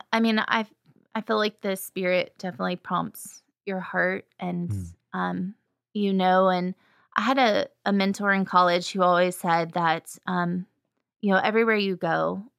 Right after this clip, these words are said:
Speaker 1: there's, there's missions. The rest is just geography." And
Speaker 2: Mm.
Speaker 1: so, um, I think right out of college, like, a lot of people could go. In my case, the journeyman program through the I M B is only two years, which sounds like a lot, but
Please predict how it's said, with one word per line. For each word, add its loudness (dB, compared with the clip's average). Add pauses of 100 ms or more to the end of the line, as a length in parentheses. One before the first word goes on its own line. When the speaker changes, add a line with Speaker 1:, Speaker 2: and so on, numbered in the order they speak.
(120)
Speaker 1:
there's, -6
there's -8
missions. -6
The -4
rest 0
is -8
just -10
geography." -6 (260)
And 2
Speaker 2:
Mm. -2
Speaker 1:
so, 4 (720)
um, -2 (720)
I 2
think 0
right 4
out 8
of 2
college, 2
like, 0 (240)
a 2
lot 6
of -6
people -2
could -4
go. 4
In 2
my 4
case, -2
the -4
journeyman 0
program 0
through -6
the 0
I 2
M 0
B -2
is -2
only 0
two -6
years, -2
which -4
sounds 0
like -2
a -4
lot, 0
but -2